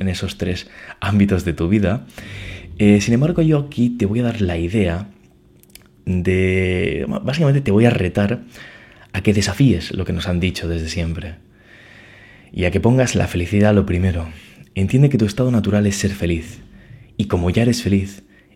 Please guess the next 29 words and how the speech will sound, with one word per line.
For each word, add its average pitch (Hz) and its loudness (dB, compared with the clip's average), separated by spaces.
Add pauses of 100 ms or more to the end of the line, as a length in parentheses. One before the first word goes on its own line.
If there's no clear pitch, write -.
no 104 6
necesitas 123 -2
el 82 -2
resto 87 -4
de 82 -4
cosas. - -8 (680)
La 85 0
felicidad 117 2
no 123 2
debe 110 2
ser 101 0
jamás 101 4
un 98 0
fin. 87 0 (1040)
Debe 85 -4
ser 85 -6
un 85 -8
punto 92 -4
de 87 -6
partida. 82 -8 (1700)
No 101 4
me 127 8
dedico 120 4
a 101 8
lo 95 2
que 90 -2
realmente 101 2
me 87 0
gusta 123 -2